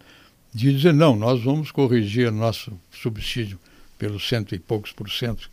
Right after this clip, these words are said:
que era a inflação do ano, e os servidores vão receber cinquenta por cento." Então, o que que eles fizeram? Editaram esse decreto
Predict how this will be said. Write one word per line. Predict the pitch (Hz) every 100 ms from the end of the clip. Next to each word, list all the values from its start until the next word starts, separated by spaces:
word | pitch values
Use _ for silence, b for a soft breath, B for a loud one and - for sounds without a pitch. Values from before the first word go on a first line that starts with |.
| -
que | 107
era | 101
a |
inflação | 104 104 101 - 101
do | 123
ano, | 151 220 B B B B B - -
e | 147
os | 156 - - -
servidores | 135 131 131 123 151 180 175
vão | 185 160 113
receber | 107 120 123 127
cinquenta | 123 131 123 151 117
por | - -
cento." | 160 143 - b b b b b b -
Então, | 104 151
o |
que | 147 156
que | 143
eles | 123
fizeram? | 139 127 113 120
Editaram | 123 135 156 156 131
esse | - 120
decreto | 113 113 156 180 -